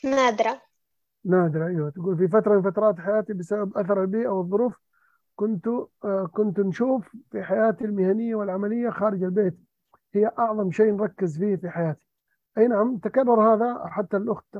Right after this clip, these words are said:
Speaker 2: قبلها، آه، الدكتورة كانت، آه، ذكرت، آه، نفس ال-، الفكرة. هو فعلًا، آه، أحيانًا تسر-،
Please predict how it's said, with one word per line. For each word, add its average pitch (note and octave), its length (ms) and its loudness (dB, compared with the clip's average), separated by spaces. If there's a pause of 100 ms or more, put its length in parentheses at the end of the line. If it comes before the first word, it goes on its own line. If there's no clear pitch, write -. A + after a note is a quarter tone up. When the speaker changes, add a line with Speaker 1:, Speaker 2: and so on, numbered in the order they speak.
(120)
Speaker 2:
قبلها، G3 440 -2 (140)
آه، E3+ 460 -8 (440)
الدكتورة F3+ 480 -2
كانت، F3 420 -4
آه، G3+ 240 -6
ذكرت، F3+ 300 -6 (160)
آه، F3 120 -4
نفس F3+ 260 -8
ال-، E3+ 220 -6
الفكرة. F#3+ 500 -4 (960)
هو G#3+ 160 2
فعلًا، B3 400 2 (220)
آه، E2 680 -12 (580)
أحيانًا A#3 720 -2 (680)
تسر-، G#3+ 360 -2